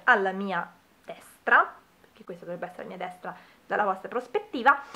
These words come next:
e iniziamo subito. Allora, intanto il mio telefono è un iPhone sei S oro rosa da sessantaquattro gigabyte, se qualcuno di voi volete delle informazioni tecniche.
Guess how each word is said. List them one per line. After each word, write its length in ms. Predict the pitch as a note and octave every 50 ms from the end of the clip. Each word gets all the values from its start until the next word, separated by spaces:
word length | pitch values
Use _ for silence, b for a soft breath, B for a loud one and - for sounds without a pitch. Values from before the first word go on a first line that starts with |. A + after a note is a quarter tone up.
| B B B B B B B B B B B B _ _ _
e 260 | F4 F#4+ G4+ - - -
iniziamo 600 | A#3+ A#3+ A3+ A#3 A3+ - - A#3+ G3 G3 G3+ G#3
subito. 560 | G#3+ - - - B3+ B3 G3+ G#3+ A#3+ B3 A#3+
Allora, 260 | - B3 A#3 G#3 G3+ G#3
intanto 400 | A3+ A#3 C#4 C4+ C4+ C4+ A#3+ -
il 220 | B3 A#3 A#3 A#3 A#3
mio 200 | A#3+ A#3 A3 G3+
telefono 540 | G3+ A3+ A3 G#3+ G3+ G3+ - G3+ G3+ G3 -
è 260 | G#3+ G#3 G3 - - -
un 360 | A3 G#3 G3+ G3+ G3+ G3 G3+ - - -
iPhone 440 | G3+ F#3+ F#3+ - - F#3+ F#3+ G3
sei 400 | - - - A3+ G3 F#3+ G3+ G3+ F3 E3+ -
S 280 | - - - - E4 F4+ - - - _ _ _ _
oro 280 | - G3+ G3 F#3 F3 F#3
rosa 540 | G#3+ G3+ E3+ E3+ - - C4+ D#4+ - - - - -
da 100 | B3 B3+
sessantaquattro 800 | - G3+ - - G3+ G#3 - A3 G#3+ E3 D#3+ - - - E3+ E3+
gigabyte, 640 | - E3 - - D#3 - D#3+ F3 F3 F3 - G#3+ A3 -
se 160 | - - A3+
qualcuno 340 | - G3 G3 - - A3 G3
di 100 | G#3 A3+
voi 140 | F#3+ F#3+ F3+
volete 320 | F3 F#3 F3 F3 - F3
delle 280 | E3 E3+ F3+ F3+ E3 -
informazioni 840 | A#3+ A#3+ A#3 - A3+ - - - - - - - B3+ A3 G#3+ G#3 F#3+ -
tecniche. 640 | - - - - - G#3 F3+ F3 - G3+ G3+